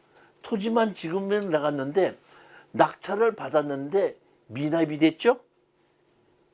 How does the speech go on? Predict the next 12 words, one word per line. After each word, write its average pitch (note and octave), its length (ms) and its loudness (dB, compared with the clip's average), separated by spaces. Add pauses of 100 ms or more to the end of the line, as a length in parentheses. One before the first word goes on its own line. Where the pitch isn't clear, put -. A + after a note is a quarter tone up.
(120)
미납이 F3 560 0
되고 C#3 480 2 (260)
그 D3 140 -4
다음에 F3+ 480 -2 (420)
그 D3 500 0 (380)
차순위가 G#3+ 880 0
매각 D#3+ 260 -2
허가를 F3 400 -4
받아서 E3 360 -2
납부해서 D3+ 500 -2
완료가 D3 400 2
됐죠. D#3 460 -2